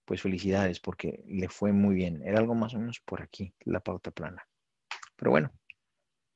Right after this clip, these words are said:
rompió, llegó al máximo histórico, lo pasó como, como mantequilla. Cake, Cake, pues, sigo en espera, está aquí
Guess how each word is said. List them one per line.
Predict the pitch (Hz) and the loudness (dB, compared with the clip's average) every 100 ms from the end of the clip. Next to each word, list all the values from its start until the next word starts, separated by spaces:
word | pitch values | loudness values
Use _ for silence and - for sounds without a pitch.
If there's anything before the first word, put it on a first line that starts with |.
| _ | _
rompió, | - 98 95 123 156 185 - _ _ _ - | 2 2 4 6 6 4 -6 _ _ _ 0
llegó | 107 107 | 4 6
al | 110 | 6
máximo | 107 - 107 | 6 4 2
histórico, | - 127 135 143 143 | 4 4 6 4 4
lo | 113 | 4
pasó | 104 95 104 | 2 0 2
como, | 117 117 95 95 _ | 4 4 4 -2 _
como | 110 101 | 4 8
mantequilla. | 101 95 98 90 110 98 92 - _ _ _ _ _ - _ _ - | 8 6 2 0 2 2 2 -2 _ _ _ _ _ -20 _ _ 2
Cake, | 135 151 - - - _ _ _ _ _ _ | 4 4 -2 -14 -16 _ _ _ _ _ _
Cake, | - 143 | -6 -6
pues, | - 165 | -2 -2
sigo | - - - 156 | -2 -6 -2 4
en | 190 | 4
espera, | 156 - 170 180 | 2 0 2 4
está | 113 - 135 | 2 -2 -4
aquí | - 147 147 | -2 -6 -6